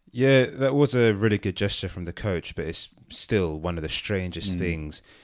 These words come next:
Speaker 1: I've ever seen in football. You've got Bielsa screaming at his side, like, "Give the goal."
Speaker 2: Yeah, and Pontus Jansson was, like, just b-, almost, like,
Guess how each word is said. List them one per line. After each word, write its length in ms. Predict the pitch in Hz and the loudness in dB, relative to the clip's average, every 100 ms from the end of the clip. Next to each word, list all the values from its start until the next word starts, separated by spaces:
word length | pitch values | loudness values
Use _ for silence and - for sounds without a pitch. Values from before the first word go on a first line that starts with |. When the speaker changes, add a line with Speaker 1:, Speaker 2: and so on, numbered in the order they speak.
| _ - - | _ -12 -6
Speaker 1:
I've 200 | 85 - | -6 -2
ever 300 | 90 82 80 | -2 -2 -4
seen 640 | - 95 85 80 73 73 | -4 -2 -2 -2 -6 -10
in 100 | 82 | -12
football. 460 | 78 101 - 80 76 | -8 -8 -6 -4 -4
You've 160 | 80 80 | -4 -4
got 340 | 92 - - | -4 -4 -6
Bielsa 880 | 101 101 104 - 95 87 85 80 - | 0 2 0 -2 -2 -2 -2 -4 -4
screaming 920 | - - - 98 101 107 98 87 80 | -4 -4 -4 0 2 2 2 -2 -4
at 120 | 76 | -6
his 120 | 80 - | -6 -4
side, 640 | 95 92 80 73 73 - - - - | 0 2 0 -2 -6 -10 -18 -20 -12
like, 180 | 78 71 | -10 -2
"Give 240 | 104 87 76 | -2 -2 -4
the 80 | 82 | -2
goal." 420 | 92 82 64 69 | 0 2 -2 -4
Speaker 2:
Yeah, 100 | 98 | -4
and 100 | 98 | 2
Pontus 380 | - 113 104 95 | 4 4 4 4
Jansson 400 | 101 101 - 87 | 4 4 2 0
was, 140 | 82 90 | 0 -2
like, 220 | 95 - | -4 -4
just 280 | 95 - - | -10 -10 -16
b-, 80 | - - | -8 -4
almost, 440 | - 107 95 90 - | 0 2 0 -4 -6
like, 200 | 92 | -8